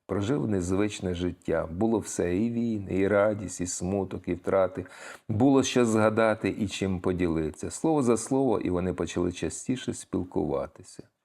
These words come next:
У Кирила з'явився ще один друг. Потім до нього зайшов старий шкільний товариш, стурбований тривалою відсутністю товариша на зв'язку. Виявляється,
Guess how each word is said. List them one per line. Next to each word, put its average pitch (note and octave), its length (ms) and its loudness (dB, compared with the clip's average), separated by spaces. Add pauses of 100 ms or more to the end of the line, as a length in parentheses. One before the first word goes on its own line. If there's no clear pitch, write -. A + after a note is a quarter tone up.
(800)
У - 100 -6
Кирила F2 460 -4
з'явився D#2 720 -8 (320)
ще - 320 -6
один - 380 -10
друг. - 400 -18 (1120)
Потім E3 320 4
до C#3 80 6
нього D3 240 4
зайшов C3+ 380 2
старий C3 340 4
шкільний A#2 460 2
товариш, B2 480 2
стурбований A2 680 2
тривалою G#2+ 680 2
відсутністю G#2 720 0
товариша G2+ 560 0
на F#2+ 160 0
зв'язку. F#2+ 460 0
Виявляється, F#2+ 720 0